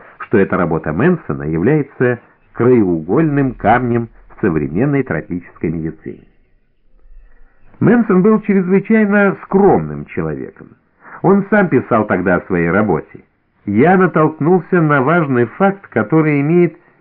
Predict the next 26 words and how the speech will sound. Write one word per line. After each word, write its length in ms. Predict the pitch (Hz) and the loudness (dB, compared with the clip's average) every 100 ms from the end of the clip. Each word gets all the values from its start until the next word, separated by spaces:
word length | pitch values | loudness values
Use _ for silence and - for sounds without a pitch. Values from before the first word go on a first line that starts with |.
| _ - | _ 0
известное 760 | 139 117 110 143 196 180 170 | 2 2 0 0 0 0 0
отношение 560 | 156 120 113 185 170 143 | 0 -2 -2 0 2 0
к 100 | - | 0
учению 500 | 104 - 160 165 160 135 | -2 0 0 2 0 0
о 60 | |
болезнях 480 | 113 113 127 135 123 | 0 2 0 -2 -6
человека. 440 | 139 120 78 - _ _ _ _ _ - - | -6 -8 -8 -14 _ _ _ _ _ -20 -8
Врачи 400 | 104 127 147 - | 0 2 2 0
практики, 720 | 226 135 117 - 131 127 139 135 | 0 2 0 0 -6 -4 -6 -4
каковым 500 | - 95 92 104 107 | -4 -2 0 2 2
являюсь 500 | 85 80 82 80 78 - | 0 -2 -2 -2 -4 -4
и 80 | 87 | -6
я, 340 | 76 80 120 - - - - | -4 -6 -6 -12 -20 -20 -6
могут 320 | 113 143 151 | 0 2 2
заниматься 580 | 131 151 156 160 - 147 | 0 0 0 -2 -2 -2
исследованиями 920 | 135 139 156 151 151 147 151 147 147 - | -2 0 2 2 2 2 0 0 -4 -6
лишь 320 | - 127 127 - | -2 0 -2 0
очень 380 | 147 135 143 127 | 0 0 -2 0
мало 320 | 95 92 101 | 0 0 2
и 120 | 120 | 2
медленно, 640 | 147 214 127 80 69 67 60 _ - - | 2 2 2 -2 -8 -12 -18 _ -10 0
ибо 240 | 107 95 | 0 2
нам 260 | 90 90 92 | 0 0 -2
мешает 360 | 95 117 104 | -2 -2 -2
повседневная 800 | 113 - 110 87 95 101 95 90 | -4 -2 -4 -2 -2 0 0 0
забота 580 | 85 85 87 92 123 | -2 -2 -2 -2 -4